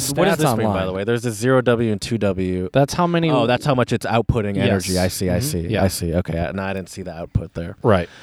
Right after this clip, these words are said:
Speaker 1: Um, okay, so, so if it were to, so at this level, it, it, it can go for about probably four hours at
Speaker 2: I
Speaker 1: about
Speaker 2: think
Speaker 1: five
Speaker 2: so.
Speaker 1: watts
Speaker 2: I think so,
Speaker 1: of
Speaker 2: yeah.
Speaker 1: output.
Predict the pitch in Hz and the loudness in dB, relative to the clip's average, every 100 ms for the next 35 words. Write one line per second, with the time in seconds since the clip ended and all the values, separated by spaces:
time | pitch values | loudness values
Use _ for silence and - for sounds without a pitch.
0 | - - 135 127 123 117 113 107 - 131 | -20 -6 0 2 2 2 0 -6 -4 -4
1 | 120 92 87 135 123 120 - _ - 139 | -2 -2 -2 0 2 0 -4 _ -2 0
2 | 135 143 147 147 143 - 139 127 147 135 | 2 2 2 2 0 -2 0 0 0 0
3 | 147 139 131 120 135 117 113 - 107 120 | 0 0 2 0 -2 -4 -6 -4 -6 -4
4 | 110 110 104 107 101 98 98 - 104 98 | 0 2 2 0 2 0 -2 -2 -2 -4
5 | - 101 98 95 104 98 107 98 120 101 | -4 -4 0 0 0 0 -2 0 0 2
6 | 107 98 95 98 - - 107 - 104 92 | 2 2 0 -2 -6 -6 -6 -4 -4 0
7 | 107 104 - 120 117 | 2 2 2 2 0